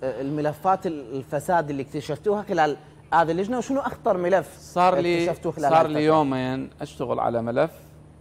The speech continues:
Speaker 2: وأنا حقيقة كان عندي هاي ال-، ال-، المعلومة، ولكن أشتغل على ملف صار يومين بعد ما وردتني ال-،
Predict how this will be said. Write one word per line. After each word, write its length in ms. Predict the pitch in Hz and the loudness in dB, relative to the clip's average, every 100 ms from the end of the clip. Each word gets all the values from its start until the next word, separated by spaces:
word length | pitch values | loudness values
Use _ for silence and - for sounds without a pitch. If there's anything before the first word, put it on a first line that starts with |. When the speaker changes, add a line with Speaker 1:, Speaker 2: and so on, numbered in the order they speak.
| - | -8
Speaker 2:
وأنا 320 | 117 127 131 | -4 -2 -4
حقيقة 680 | - - 151 139 120 117 - - - - - - - | -8 -6 -4 -4 -2 -2 -4 -12 -20 -20 -20 -20 -10
كان 200 | 143 143 | -6 -4
عندي 320 | 123 165 120 113 | -4 -6 -4 -6
هاي 200 | 107 104 | -6 -8
ال-، 120 | 98 - - | -12 -16 -16
ال-، 260 | 101 92 | -16 -14
المعلومة، 600 | 104 107 120 147 147 170 185 - - - - - | -10 -8 -2 -2 -2 -4 -8 -20 -20 -20 -20 -10
ولكن 500 | 110 139 151 147 120 - | 0 2 2 -2 -10 -12
أشتغل 340 | - - 139 123 | -18 -8 -4 -2
على 180 | 127 127 | -4 -4
ملف 240 | 139 156 | -4 -6
صار 220 | - 120 | -2 0
يومين 340 | 131 160 170 151 | 0 0 -2 -2
بعد 200 | 135 131 | -2 -2
ما 140 | 127 | -2
وردتني 460 | 127 120 160 147 123 | -4 -4 -6 -6 -10
ال-، 140 | 120 | -10